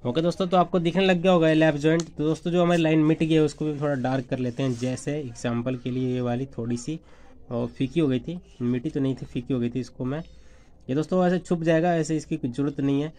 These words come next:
फिर भी मैं इसको कर देता हूँ ताकि थोड़ा सा दिखे हमें। और ये line जो है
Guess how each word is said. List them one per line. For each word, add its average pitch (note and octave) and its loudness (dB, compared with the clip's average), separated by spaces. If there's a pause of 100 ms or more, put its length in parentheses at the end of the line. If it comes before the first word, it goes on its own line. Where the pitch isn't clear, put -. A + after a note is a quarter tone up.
(380)
फिर C#3 -4
भी D3+ 0
मैं D#3 -2
इसको D3+ -2
कर C#3 -4
देता C3 -4
हूँ D3 -6
ताकि C3 -10
थोड़ा C3 -6
सा C3+ -6
दिखे A#2+ -6
हमें। B2 -4 (800)
और A#2 -4
ये B2 0
line C#3 0
जो C3 -4
है C#3 -8